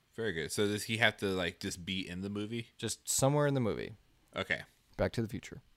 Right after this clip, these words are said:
Speaker 1: Back to the Future Two.
Speaker 2: Back to the Future Three.
Speaker 1: Angels in the Outfield.
Speaker 2: Addams Family.
Speaker 1: Page Master.
Speaker 2: Addams Family Values.
Speaker 1: Man on the Moon.
Speaker 2: That was gonna be my, my victory. <laughs>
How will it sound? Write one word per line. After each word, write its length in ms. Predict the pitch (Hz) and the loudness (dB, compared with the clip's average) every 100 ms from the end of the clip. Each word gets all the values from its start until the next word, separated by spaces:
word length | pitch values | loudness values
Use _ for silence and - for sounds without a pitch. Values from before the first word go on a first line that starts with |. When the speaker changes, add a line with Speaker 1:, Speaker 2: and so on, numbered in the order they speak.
| _ _ | _ _
Speaker 1:
Back 180 | - 85 | -8 -6
to 60 | 90 | -6
the 60 | |
Future 320 | 85 90 - 101 | -8 -10 -8 0
Two. 260 | 147 110 - _ _ | 2 2 -2 _ _
Speaker 2:
Back 140 | - 196 | -8 -4
to 80 | 104 | -4
the 60 | |
Future 300 | 107 117 151 | 0 4 4
Three. 520 | 147 - 254 170 95 - _ _ - | 4 6 10 10 8 -4 _ _ 2
Speaker 1:
Angels 300 | 113 113 120 | 2 2 4
in 40 | |
the 120 | 120 117 | 10 10
Outfield. 440 | 104 87 73 - - _ _ | 10 4 -2 -6 -18 _ _
Speaker 2:
Addams 360 | - 139 98 - | 6 8 6 4
Family. 460 | 104 85 58 78 - _ | 2 2 0 -4 -8 _
Speaker 1:
Page 360 | - 117 104 85 | 4 4 4 -2
Master. 500 | 76 67 - - - _ _ _ _ _ | -4 -6 -8 -10 -12 _ _ _ _ _
Speaker 2:
Addams 280 | 87 80 87 | 2 4 4
Family 280 | - 101 110 | 4 4 6
Values. 640 | 107 92 71 60 50 - - _ - - - _ | 6 4 4 0 0 -2 -2 _ -20 -20 -20 _
Speaker 1:
Man 240 | 117 135 151 | 8 10 10
on 100 | 147 | 8
the 80 | 135 | 4
Moon. 360 | 117 87 76 - _ - _ _ _ _ | 4 2 -4 -12 _ -20 _ _ _ _
Speaker 2:
That 140 | 101 - | -4 -4
was 160 | - - | -10 -2
gonna 300 | 117 98 85 _ | -2 -2 -6 _
be 200 | 135 127 | -6 -4
my, 300 | 98 98 127 - - - _ | -4 -4 -4 -6 -20 -20 _
my 120 | - 104 | -4 -2
victory. 680 | - - - 151 120 95 _ _ _ - - - - | 2 2 2 -2 -2 -4 _ _ _ -20 -20 -20 0
<laughs> 120 | 151 | 0